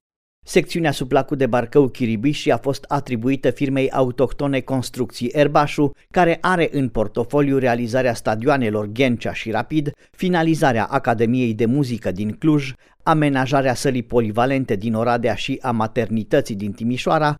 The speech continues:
la care se adaugă realizarea pasajelor subterane în Piața Gojdu din Oradea. În materie de infrastructură rutieră, compania Erbașu mai e implicată în construcția centurii metropolitane Oradea,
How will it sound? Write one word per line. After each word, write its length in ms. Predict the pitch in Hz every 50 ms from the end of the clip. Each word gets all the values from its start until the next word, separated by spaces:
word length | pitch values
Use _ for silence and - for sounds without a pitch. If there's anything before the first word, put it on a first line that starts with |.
| _ _ _ -
la 140 | - 208 190
care 220 | 190 196 180 165
se 140 | 151 - 156
adaugă 480 | 135 123 131 143 147 147 135 131 135 135
realizarea 540 | 127 127 127 123 117 131 139 135 131 110
pasajelor 640 | - - 120 117 - 151 139 131 135 123 117 110 101
subterane 680 | - - 110 95 - - 113 113 123 127 127 123 120 -
în 180 | - 147 127 113
Piața 360 | - 139 127 117 - 127 110
Gojdu 420 | 107 117 127 127 110 110 113 113
din 220 | 104 104 113 113 107 -
Oradea. 540 | 123 123 131 131 110 95 90 92 90 - - - _ _ _ - 151
În 120 | 143 143
materie 360 | 123 107 113 - 127 120 120
de 100 | 110 107
infrastructură 800 | 117 110 110 107 - 113 107 101 - - 123 107 - - 123 113
rutieră, 520 | 107 107 117 117 - 151 151 143 131 131 127
compania 680 | - - 135 117 113 - 127 120 123 131 131 120 117
Erbașu 540 | - 139 131 117 117 143 139 135 - - 139
mai 220 | 127 123 123 135 139
e 120 | 139 139
implicată 760 | - 139 131 117 - 127 123 - - 147 135 - - 135 131 - - _
în 200 | - 190 180 165
construcția 680 | 156 - 160 151 143 - - 151 147 143 - - 139 131
centurii 480 | - - 139 127 123 - 156 135 131
metropolitane 880 | 127 123 120 120 127 117 - - 117 120 117 113 147 131 120 113 113 110
Oradea, 600 | - 123 127 135 143 139 143 135 139 131 123 120